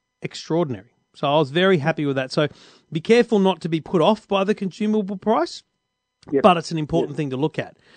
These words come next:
Speaker 1: The other one I'd get you to look at is one I only just reviewed, uh, two weeks ago on the website, E F T M,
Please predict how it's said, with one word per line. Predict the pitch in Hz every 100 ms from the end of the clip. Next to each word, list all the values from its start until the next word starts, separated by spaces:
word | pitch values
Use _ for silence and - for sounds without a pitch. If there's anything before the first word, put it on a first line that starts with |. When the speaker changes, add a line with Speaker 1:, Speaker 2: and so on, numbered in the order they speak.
| - _ _
Speaker 1:
The | 220
other | 339
one | 359 220
I'd | 175
get | 196
you | 165
to | 147
look | 196 -
at | 143
is | 143
one | 165 185
I | 190
only | 277
just | 160 131
reviewed, | 147 123 151 139 123 - _
uh, | 135 123 120 120 113
two | 170
weeks | 135 285 -
ago | 151 110 -
on | 143
the | 135
website, | 180 233 131 120
E | 143 135
F |
T | - 196
M, | 190